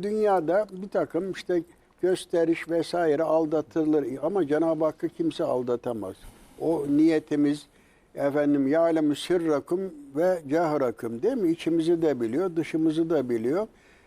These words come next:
Allah'a karşı sahtekarlık yapılmaz. <laughs> İnsanlara karşı olabilir, aldatırsınız ama kendini aldatmış olur. Bütün mesele dediğiniz gibi evvela niyetin halis olması ve niyete bağlı olarak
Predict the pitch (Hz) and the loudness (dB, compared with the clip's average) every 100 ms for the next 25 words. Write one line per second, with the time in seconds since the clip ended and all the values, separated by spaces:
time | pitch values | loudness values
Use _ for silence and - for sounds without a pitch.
0 | _ 135 160 170 202 190 175 143 - 160 | _ -2 2 4 2 2 -2 -2 -4 -2
1 | 160 - 151 156 156 180 - 123 - 120 | -2 -2 -2 0 0 -2 -4 -4 -2 -2
2 | 117 113 - - - _ _ _ 175 165 | -2 -4 -4 -6 -8 _ _ _ 0 2
3 | 170 190 208 185 185 170 165 143 - 185 | 2 -2 0 0 0 2 2 2 0 -2
4 | - _ _ - 214 220 185 175 160 139 | -4 _ _ -2 2 4 4 4 4 4
5 | 147 151 156 175 160 143 123 120 202 170 | 2 2 0 0 -2 -2 -2 0 0 2
6 | 175 - 165 170 175 185 170 143 127 120 | 0 0 -2 2 2 4 2 2 0 -2
7 | 120 113 123 151 226 220 _ - - _ | -6 -6 -2 0 0 -2 _ -20 -20 _
8 | - 180 226 208 160 143 151 143 139 139 | -8 -4 -2 0 0 0 0 0 0 0
9 | 139 143 160 170 147 123 135 151 165 175 | 0 2 4 2 0 -4 0 2 2 2
10 | 143 127 147 156 151 180 131 131 123 123 | 2 2 4 4 2 0 2 0 0 -2
11 | 123 120 113 117 - 202 214 _ _ _ | -2 -2 -2 -4 -2 -2 -4 _ _ _
12 | - 156 160 151 165 170 202 151 143 143 | -2 0 4 4 4 2 -2 0 2 2
13 | 143 135 127 135 240 | 2 0 0 2 0